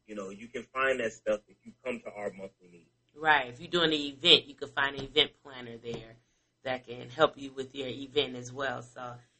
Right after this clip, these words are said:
Speaker 2: that's kinda cool that you guys have that in Springfield where you can come amongst each other and, you know, network that way. Is it only in Springfield? Is it other places?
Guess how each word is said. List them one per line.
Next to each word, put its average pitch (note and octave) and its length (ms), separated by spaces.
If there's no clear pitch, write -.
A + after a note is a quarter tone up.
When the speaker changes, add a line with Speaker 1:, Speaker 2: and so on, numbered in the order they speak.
Speaker 2:
that's G#3+ 300
kinda F#3+ 400
cool E3 540
that D3+ 380
you E3 160
guys D3+ 500
have E3 380
that C#3+ 380
in C#3+ 160
Springfield D3+ 920
where C#3+ 560
you F3 120
can D#3+ 160
come E3+ 240
amongst D3+ 420
each D3 240
other C#3 280
and, B2+ 140
you F#3 120
know, D#3+ 140
network D#3 480
that C3+ 240
way. B2+ 260
Is F3+ 200
it A3+ 180
only A#3+ 380
in G3 240
Springfield? A#3 640
Is G3 140
it F3+ 280
other F#3+ 260
places? A#3 760